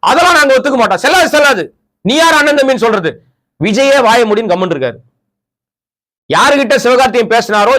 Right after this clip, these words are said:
ஜெகதீஷ் வாய மூடின்னு கம்முன்னு இருக்காரு. ஆனா கூவுறவன்லாம் எவனோ ஒருத்தன். ஏன்டா கூவுறீங்க நீங்கன்னா, இல்ல இல்லங்க எங்களுக்கு கீ கொடுத்துட்டாங்க, கொடுக்க வேண்டியதை கொடுத்துட்டாங்க, நாங்க பேச வேண்டியதை பேசிடுவோம். எல்லா சேனல் சேனலா போய் பேசுறானுங்க, எங்க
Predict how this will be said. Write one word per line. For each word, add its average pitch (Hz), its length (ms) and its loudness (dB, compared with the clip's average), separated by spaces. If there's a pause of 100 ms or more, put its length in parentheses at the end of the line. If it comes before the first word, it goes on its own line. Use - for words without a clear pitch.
ஜெகதீஷ் 240 400 -4
வாய 240 180 2
மூடின்னு 226 200 -4
கம்முன்னு 202 220 -4
இருக்காரு. 151 240 -2 (340)
ஆனா 185 200 -2 (120)
கூவுறவன்லாம் 214 580 0
எவனோ 196 260 0
ஒருத்தன். - 260 -10 (680)
ஏன்டா 285 200 -2 (100)
கூவுறீங்க 196 320 0
நீங்கன்னா, 156 300 -2 (400)
இல்ல 226 160 -2
இல்லங்க 220 240 0 (140)
எங்களுக்கு 196 360 -4
கீ 233 140 -6
கொடுத்துட்டாங்க, 151 460 -4 (320)
கொடுக்க 240 240 -2
வேண்டியதை 185 240 -2
கொடுத்துட்டாங்க, 165 420 -4 (260)
நாங்க 247 160 0 (120)
பேச 233 120 -2 (120)
வேண்டியதை 185 260 -4
பேசிடுவோம். 117 420 -6 (840)
எல்லா 277 160 0 (280)
சேனல் 285 320 0
சேனலா 311 300 2
போய் 240 140 -2
பேசுறானுங்க, 151 380 -4 (580)
எங்க 285 120 0